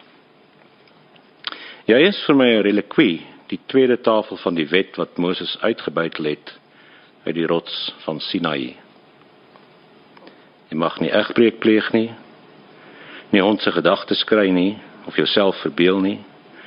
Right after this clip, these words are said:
Jy mag nie valse getuienis gee nie, jy mag nie eens 'n ander huis, donkie, bees of hoer begeer nie. Van sulke gebooie spreek jou rug. Maar as jy dan jouself ontklee, jou arms kruis,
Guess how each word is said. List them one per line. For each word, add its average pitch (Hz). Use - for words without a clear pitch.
Jy 95
mag 95
nie 120
valse 104
getuienis 110
gee 101
nie, 107
jy 92
mag 95
nie 113
eens 104
'n -
ander 104
huis, 90
donkie, 90
bees 85
of -
hoer 87
begeer 78
nie. -
Van 101
sulke 160
gebooie 101
spreek -
jou 87
rug. -
Maar 101
as 120
jy 170
dan 139
jouself 123
ontklee, 113
jou 98
arms 110
kruis, 110